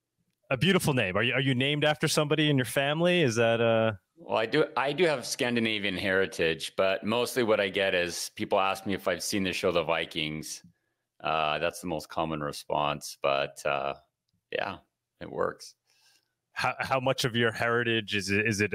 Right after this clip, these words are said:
Speaker 1: is it, like, a, a large portion of your background, or?
Speaker 2: Yeah, I mean,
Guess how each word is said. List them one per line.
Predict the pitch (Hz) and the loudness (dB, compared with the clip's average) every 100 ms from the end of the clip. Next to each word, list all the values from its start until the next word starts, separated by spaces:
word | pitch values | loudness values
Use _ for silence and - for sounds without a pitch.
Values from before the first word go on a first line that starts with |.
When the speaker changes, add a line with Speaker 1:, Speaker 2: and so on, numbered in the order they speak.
| 101 | -2
Speaker 1:
is | 117 101 | 0 2
it, | 101 | 2
like, | 101 98 | 2 2
a, | 101 95 - | 2 4 2
a | 104 | 2
large | 107 104 - | 2 0 -4
portion | - 117 120 - 123 | -2 0 0 -2 -2
of | 110 | 0
your | 107 | 2
background, | 117 - 208 285 147 | 0 2 2 2 2
or? | 92 87 _ _ _ _ - | 2 0 _ _ _ _ -4
Speaker 2:
Yeah, | 110 117 | 0 0
I | 120 | 0
mean, | 135 147 147 | 0 0 -2